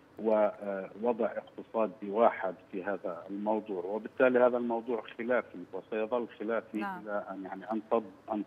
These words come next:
Speaker 1: تنضج رؤية أكثر، يعني، تطوراً في مسألة، آه، كورونا.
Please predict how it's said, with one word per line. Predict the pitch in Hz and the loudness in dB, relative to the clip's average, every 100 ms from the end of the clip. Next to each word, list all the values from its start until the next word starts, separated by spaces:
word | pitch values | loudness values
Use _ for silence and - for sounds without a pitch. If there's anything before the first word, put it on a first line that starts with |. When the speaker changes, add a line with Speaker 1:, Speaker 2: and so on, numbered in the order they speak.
| 127 | 0
Speaker 1:
تنضج | 127 113 110 98 | 2 2 0 0
رؤية | 104 - 98 95 - - - - _ - | -4 -4 -2 -2 -4 -20 -20 -20 _ -2
أكثر، | 113 - 101 98 | -2 -2 -2 -2
يعني، | 98 95 95 92 90 87 - | 0 0 -2 -6 -8 -10 -10
تطوراً | 110 - 117 104 98 98 92 - | -6 4 4 4 2 0 -4 -6
في | |
مسألة، | 98 95 - 87 85 - - | -4 -4 -4 -8 -8 -12 -6
آه، | 87 82 82 82 - | -4 -4 -6 -8 0
كورونا. | 247 226 196 | 4 4 2